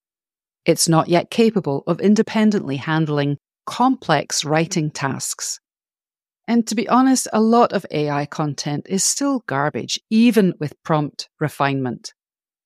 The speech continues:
It's not a replacement for human expertise, but it can be a supplement for human expertise,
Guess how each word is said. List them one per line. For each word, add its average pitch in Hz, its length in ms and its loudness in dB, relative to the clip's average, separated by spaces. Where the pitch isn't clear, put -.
It's 180 220 0
not 165 200 4
a 190 80 4
replacement 185 640 -2
for 160 100 -8
human 170 300 2
expertise, 151 880 -2
but 160 120 -2
it - 100 -2
can 269 260 0
be 254 140 2
a 190 40 2
supplement - 720 -2
for - 100 -8
human 143 320 -2
expertise, 131 800 -8